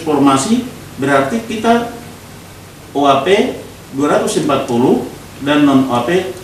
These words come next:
enam, enam, enam puluh. Itu baru benar di delapan puluh dua puluh.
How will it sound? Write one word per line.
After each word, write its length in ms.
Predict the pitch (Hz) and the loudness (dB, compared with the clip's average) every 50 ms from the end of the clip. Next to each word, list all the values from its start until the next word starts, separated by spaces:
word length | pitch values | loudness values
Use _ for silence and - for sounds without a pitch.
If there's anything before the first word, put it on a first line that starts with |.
| - 127 | -6 -2
enam, 240 | 135 131 131 131 - - | 0 2 2 2 0 0
enam, 180 | 131 143 139 135 123 - - - | 0 2 2 0 -2 -4 -8 -6
enam 220 | - 135 139 135 135 - - | -2 0 2 2 2 2 4
puluh. 240 | 165 165 - - - - - - - - - - - - - - - | 4 4 4 2 0 -6 -12 -16 -18 -18 -20 -20 -20 -20 -20 -12 -8
Itu 240 | 143 147 151 208 185 | -6 -4 -2 2 2
baru 240 | 156 147 147 147 135 | 4 4 4 4 4
benar 320 | 131 156 185 190 160 139 | 6 6 6 6 6 4
di 80 | 131 127 | 4 2
delapan 240 | 120 117 113 113 117 | 2 2 2 2 2
puluh 180 | 120 127 147 143 | 4 2 4 4
dua 240 | 143 139 143 143 156 | 4 4 4 4 4
puluh. 240 | 156 151 131 - - | 2 2 2 0 -2